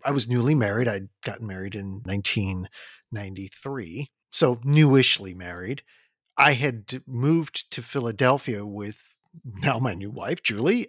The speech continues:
and we were living in Philly, uh, in ninety-four. We st-, we moved in ninety-four. I was about to become a dad. She was pregnant.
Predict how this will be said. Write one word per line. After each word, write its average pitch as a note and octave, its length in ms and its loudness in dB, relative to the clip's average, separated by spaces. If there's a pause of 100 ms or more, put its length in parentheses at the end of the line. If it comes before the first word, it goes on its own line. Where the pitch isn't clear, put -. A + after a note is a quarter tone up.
and A#2 200 -4
we B2 120 0
were A#2 120 0
living B2 340 4
in D#3 100 0
Philly, A2+ 480 0 (600)
uh, G#2 200 -2
in A2 180 2
ninety-four. G#2+ 600 0
We A#2 100 2
st-, - 200 0
we G2+ 100 -2
moved A2 260 -6
in B2 80 -4
ninety-four. A2 640 -10 (440)
I C3 60 0
was B2 120 2
about C3 300 2
to E3 60 -6
become E3+ 240 -2
a F3 60 -2
dad. B2 320 -6
She - 120 -4
was C#3+ 120 -6
pregnant. A2 460 -10